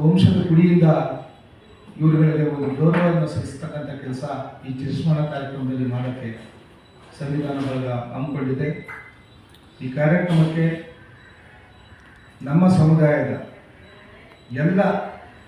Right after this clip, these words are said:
ಇವಾಗ ಹಾಲಿ ಅಧಿಕಾರದಲ್ಲಿರ್ತಕ್ಕಂಥ ಶಾಸಕರುಗಳು, ಶ್ರೀಯುತ ಗೌರವಾನ್ವಿತ ಗೃಹ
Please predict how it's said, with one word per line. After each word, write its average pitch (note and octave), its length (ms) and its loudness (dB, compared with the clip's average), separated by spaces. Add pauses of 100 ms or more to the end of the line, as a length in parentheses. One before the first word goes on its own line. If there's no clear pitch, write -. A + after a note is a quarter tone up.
(440)
ಇವಾಗ D3+ 260 2 (720)
ಹಾಲಿ F3 320 2
ಅಧಿಕಾರದಲ್ಲಿರ್ತಕ್ಕಂಥ D#3+ 1080 -2 (960)
ಶಾಸಕರುಗಳು, D#3 680 0 (2250)
ಶ್ರೀಯುತ E3 360 4 (1040)
ಗೌರವಾನ್ವಿತ E3 600 0 (800)
ಗೃಹ D#3 160 2